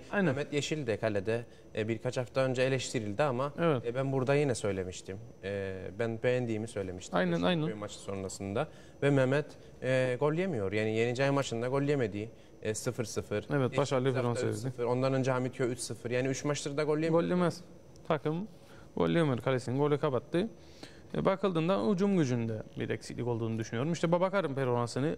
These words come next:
Speaker 1: artırırsa bence o eksikliği de gidereceklerdir ama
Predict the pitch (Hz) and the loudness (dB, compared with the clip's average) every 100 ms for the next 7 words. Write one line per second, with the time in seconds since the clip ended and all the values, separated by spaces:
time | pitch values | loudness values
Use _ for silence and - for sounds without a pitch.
0 | - 139 135 - 151 208 - 160 262 - | -2 -2 0 0 0 0 2 0 -2 -14
1 | - - - - - 214 214 220 214 - | -20 -20 -20 -6 0 4 4 4 2 0
2 | 175 180 143 123 113 110 - 147 170 208 | 0 2 2 2 -2 -2 -2 -2 2 2
3 | 175 226 | 2 0